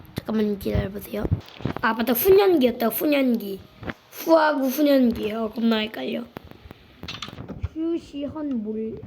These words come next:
몰리는 수상한 물입니다. 슈시한 지골은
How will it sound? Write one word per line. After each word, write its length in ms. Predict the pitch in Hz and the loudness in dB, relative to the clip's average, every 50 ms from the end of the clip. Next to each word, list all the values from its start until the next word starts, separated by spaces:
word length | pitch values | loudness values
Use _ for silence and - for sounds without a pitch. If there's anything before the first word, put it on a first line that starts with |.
| - - | -16 -14
몰리는 760 | 233 226 226 226 220 233 226 220 214 - 240 226 208 196 185 - - - - - - - - - - - - - - - - - - - - - - - - - - - - | -12 -10 -8 -6 -4 -2 0 0 2 2 0 0 -2 -6 -8 -10 -12 -18 -20 -20 -20 -20 -20 -18 -18 -18 -18 -18 -18 -18 -20 -20 -20 -20 -20 -20 -20 -20 -20 -20 -20 -14 -10
수상한 400 | - - - 302 294 269 240 220 | -10 -10 -10 -12 -16 -16 -16 -16
물입니다. 680 | 202 190 - - - - - - - - - - - - - - - - - - - - - - - - - _ _ _ - - - - - - _ _ _ _ _ _ _ - - - - - - - - - - - - - - _ _ _ - - - - - - - - | -16 -18 -20 -20 -20 -20 -20 -20 -20 -18 -16 -10 -6 -6 -6 -8 -10 -18 -18 -20 -20 -18 -18 -20 -20 -20 -20 _ _ _ -20 -20 -20 -20 -20 -20 _ _ _ _ _ _ _ -20 -10 -6 -2 0 0 0 -2 -4 -16 -20 -20 -20 -20 _ _ _ -20 -20 -20 -20 -20 -20 -20 -14
슈시한 960 | - - - 311 330 330 320 - - 302 302 302 302 294 285 277 269 269 453 539 - - _ - - - _ _ _ _ _ _ _ _ _ - - - - | -6 -2 2 2 2 2 0 0 0 0 0 0 0 0 -2 -4 -4 -6 -8 -12 -16 -20 _ -20 -20 -20 _ _ _ _ _ _ _ _ _ -20 -20 -12 -6
지골은 760 | - - 262 247 226 254 247 254 269 269 254 220 196 190 202 | -2 2 2 4 6 8 8 8 8 8 6 4 2 -2 -8